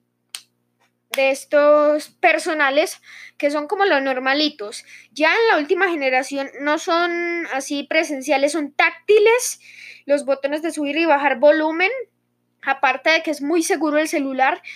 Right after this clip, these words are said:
tiene, en ese tiempo justo salió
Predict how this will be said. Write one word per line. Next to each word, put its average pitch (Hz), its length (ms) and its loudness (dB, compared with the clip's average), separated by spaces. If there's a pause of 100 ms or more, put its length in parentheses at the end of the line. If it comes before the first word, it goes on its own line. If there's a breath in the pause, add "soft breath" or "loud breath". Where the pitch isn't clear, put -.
(200 loud breath)
tiene, 294 560 0 (240)
en 269 160 -6
ese 294 240 0
tiempo 320 320 -4
justo 320 280 -4
salió 277 480 2